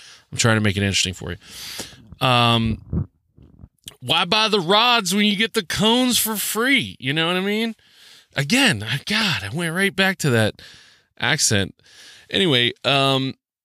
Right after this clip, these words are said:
but yeah, the rods in your eye, okay, have all these molecules. And when a photon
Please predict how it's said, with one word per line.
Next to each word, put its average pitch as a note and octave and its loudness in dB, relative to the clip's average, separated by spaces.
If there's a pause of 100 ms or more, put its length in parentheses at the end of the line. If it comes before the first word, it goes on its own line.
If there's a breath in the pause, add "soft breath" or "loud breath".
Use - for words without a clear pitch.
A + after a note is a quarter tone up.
(160)
but C#3+ -4
yeah, F3+ 0
the B2 -4
rods F3 2
in F#3+ -2
your G3 0
eye, A2+ 2
okay, A#2 0
have B2 -4
all C3 2
these C3 0
molecules. A2+ -2 (220 soft breath)
And A#2 -4
when B2+ 0
a - -8
photon E3 2